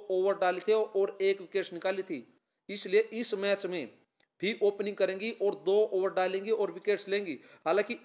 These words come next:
ओवर्स ना डाले या डाल भी सकती है, दोनों चीज़ हो सकती है, लेकिन बैटिंग से आपको अच्छे पॉइंट्स देंगी, इसलिए हमारे पास सबसे बेस्ट ऑप्शन है शेफाली वर्मा। वाइस कैप्टन आप किसके साथ जाना चाहेंगे? वाइस कैप्टन के पास हमारे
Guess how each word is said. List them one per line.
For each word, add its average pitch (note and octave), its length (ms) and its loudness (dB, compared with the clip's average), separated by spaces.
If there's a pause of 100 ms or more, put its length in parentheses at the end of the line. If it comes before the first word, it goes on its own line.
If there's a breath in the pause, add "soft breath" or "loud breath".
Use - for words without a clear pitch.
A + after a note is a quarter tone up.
ओवर्स G#3 440 4 (340 soft breath)
ना F3+ 220 2
डाले G#3 380 2 (300 loud breath)
या F#3+ 220 4
डाल G3+ 260 4
भी G#3+ 100 -4
सकती G#3 260 -4
है, A#3 60 0 (100)
दोनों G3+ 360 0 (100)
चीज़ G3 180 -4
हो E3+ 80 2
सकती F#3+ 260 -6
है, G3 100 2
लेकिन G3 460 0 (380 soft breath)
बैटिंग G#3+ 460 2
से G#3 160 0
आपको G3+ 340 4 (120)
अच्छे F#3 300 0
पॉइंट्स F3 320 -4
देंगी, D#3 400 -4
इसलिए G#3 520 0 (380 loud breath)
हमारे G3 320 4
पास G3 300 2
सबसे G3+ 260 -2
बेस्ट G3 340 2
ऑप्शन F3+ 280 -4
है G#3+ 60 -4
शेफाली F#3+ 420 0
वर्मा। E3+ 320 0 (340 loud breath)
वाइस G3+ 200 4
कैप्टन G#3+ 440 0
आप G3 180 2
किसके G#3 220 -2
साथ F3+ 220 0
जाना E3+ 200 0
चाहेंगे? D3+ 300 -4 (260 soft breath)
वाइस F#3+ 220 4
कैप्टन G3+ 400 0
के G3+ 80 -4
पास F#3 280 0
हमारे E3+ 280 2